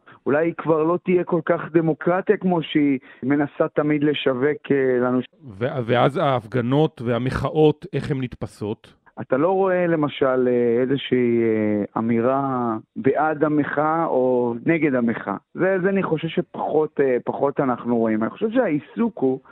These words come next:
Speaker 1: כיצד המחאה וכיצד מה שקורה בישראל ישפיע על, על ההמשך או על עתידה של ישראל. אני חושב שזה, זה הדבר שמעסיק מאוד. באופן כללי, חשוב לומר ש-,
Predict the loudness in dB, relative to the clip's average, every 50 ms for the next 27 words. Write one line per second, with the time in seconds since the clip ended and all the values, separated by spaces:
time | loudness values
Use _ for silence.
0 | -20 -20 -20 -20 -20 -20 _ _ _ _ -2 0 0 0 0 -4 -2 0 0 2
1 | 2 0 0 0 -2 -2 -4 -4 -4 -2 -2 0 0 -2 -4 -6 _ _ _ _
2 | _ -20 -20 _ _ _ -10 -6 -6 -2 0 0 0 2 2 0 0 0 -2 -4
3 | -4 -4 -2 -2 0 0 0 0 -2 -2 0 0 0 2 2 0 0 -2 -4 -6
4 | -2 0 0 2 2 0 0 0 0 0 -2 -2 -2 -2 0 0 0 0 0 -2
5 | -4 -4 -2 -2 -2 -2 0 0 2 2 2 2 0 0 -2 -2 0 0 2 0
6 | 0 0 -2 0 0 0 0 -2 -4 -4 -4 -4 -2 -2 -4 -2 0 -2 0 0
7 | 0 0 -2 -4 -8 -12 -20 -20 -18 _ 0 0 2 2 2 2 2 2 0 0
8 | -2 0 0 0 -2 -4 _ _ _ _ -2 -2 -2 -2 -2 -6 -4 -2 -2 -2
9 | 0 0 0 0 0 0 0 -2 0 0 0 0 2 0 -2 0 0 0 2 2
10 | 2 2 2 2 2 2 2 0 0 -2 -4 -4 -6 -4 -2 -2 0 0 0 0
11 | 0 0 0 -2 0 0